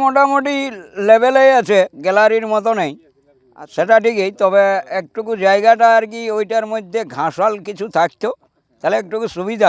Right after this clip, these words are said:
Speaker 1: হইতো। মানে
Speaker 2: ঘাস নাই।
Speaker 1: না, ওই পাখরের পজিশনটাই বেশি আছে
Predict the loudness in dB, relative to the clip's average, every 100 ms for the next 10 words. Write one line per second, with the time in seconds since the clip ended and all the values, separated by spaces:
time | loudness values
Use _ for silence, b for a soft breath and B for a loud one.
0 | 2 -2 -14 -10 -6 -4 -6 -10 _ _
1 | _ _ -6 -2 -2 -2 -4 -8 _ 0
2 | 0 2 0 0 -4 -10 -12 -8 -8 -4
3 | -4 -2 -6 -6 -8 -8